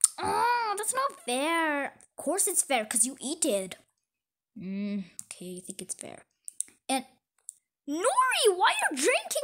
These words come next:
all these? Sorry, I drank them. I, I, I, I drank one at night. So one for me and one for Nori. I'll just have a milkshake.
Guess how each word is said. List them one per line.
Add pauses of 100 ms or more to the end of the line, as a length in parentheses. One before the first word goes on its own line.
all (240)
these? (200)
Sorry,
I
drank (120)
them. (120)
I,
I,
I,
I
drank
one
at
night. (160)
So (120)
one
for
me (120)
and
one
for
Nori. (800)
I'll
just
have
a
milkshake.